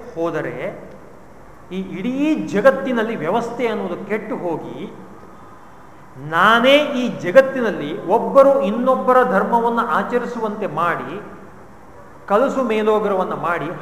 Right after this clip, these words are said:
ಹಾಳು ಮಾಡ್ತೇನೆ. ಆ ಹಾಳು ಮಾಡಿದಂತಹ ದೋಷ, ಸಮಾಜವನ್ನು ಹಾಳು ಮಾಡಿದಂತಹ ದೋಷ ಇಡೀ ಸಮಾಜಕ್ಕೆ, ಇಡೀ ಲೋಕಕ್ಕೆ ಹಿರಿಯನಾದಂತಹ ನನ್ನ ಮೇಲೆ ಬರ್ತದೆ.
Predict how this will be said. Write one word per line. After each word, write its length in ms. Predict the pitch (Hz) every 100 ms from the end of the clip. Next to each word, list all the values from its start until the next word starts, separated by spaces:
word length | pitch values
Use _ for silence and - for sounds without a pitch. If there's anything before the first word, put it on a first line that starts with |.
| -
ಹಾಳು 300 | 165 226 247
ಮಾಡ್ತೇನೆ. 800 | 196 185 180 180 143 143 165 151 147 - - - - - - -
ಆ 80 | 175
ಹಾಳು 460 | 165 180 220 277
ಮಾಡಿದಂತಹ 800 | 254 233 226 220 220 214 202 185 156
ದೋಷ, 220 | 214 185 220 226 -
ಸಮಾಜವನ್ನು 540 | 165 214 233 226 220
ಹಾಳು 280 | 175 175 226
ಮಾಡಿದಂತಹ 500 | 214 202 196 196 175
ದೋಷ 320 | - 185 220 165 131 180 - - - - -
ಇಡೀ 420 | 160 240 294 320 320
ಸಮಾಜಕ್ಕೆ, 640 | 320 220 247 226 233 185
ಇಡೀ 180 | 190 254
ಲೋಕಕ್ಕೆ 480 | 185 233 240 233 196
ಹಿರಿಯನಾದಂತಹ 1000 | - 202 247 220 202 185 190 185 208
ನನ್ನ 220 | 170 175 196
ಮೇಲೆ 260 | 170 196
ಬರ್ತದೆ. 380 | 196 - 156